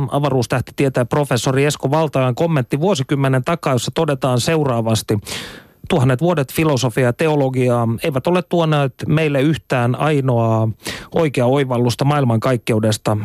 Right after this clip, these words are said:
Siihen pystyy vain tiede." Väkevä töräytys, jonka paikkansa pitävyyttä tässäkin lähetyksessä tullaan testaamaan. Sen lisäksi kysymme,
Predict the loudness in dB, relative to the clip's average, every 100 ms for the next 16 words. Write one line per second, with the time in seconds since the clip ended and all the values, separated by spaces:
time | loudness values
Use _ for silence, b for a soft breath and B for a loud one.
0 | -4 0 0 2 0 -2 0 -2 0 0
1 | 0 -2 -4 -2 0 0 -4 -8 -10 B
2 | B B B B -2 0 0 0 0 0
3 | 0 2 0 0 0 0 0 -2 -2 -4
4 | -2 -2 -2 -2 0 0 0 -2 -2 0
5 | 2 2 0 0 -2 -2 0 2 2 0
6 | -2 -2 -4 -2 -2 -4 -4 B B B
7 | B -4 0 2 2 0 -2 0 0 2
8 | 2